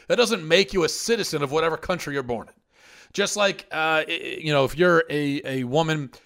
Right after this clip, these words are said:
uh, serving in the military overseas and you give birth, you know, on a military base in Afghanistan,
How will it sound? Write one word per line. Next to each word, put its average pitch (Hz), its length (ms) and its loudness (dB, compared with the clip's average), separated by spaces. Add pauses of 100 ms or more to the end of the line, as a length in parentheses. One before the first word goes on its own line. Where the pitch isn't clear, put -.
(260)
uh, 120 220 -14 (200)
serving 160 460 -2
in 139 60 -8
the 135 60 -8
military 151 440 -2
overseas 127 680 -4 (1500)
and 123 180 -8
you 156 100 0
give 123 280 -2
birth, 135 500 -2 (760)
you 123 80 -10
know, 117 100 -4
on 120 60 -4
a 120 60 -8
military 131 420 -4
base 104 440 -10 (1040)
in 120 100 -12
Afghanistan, 123 720 -6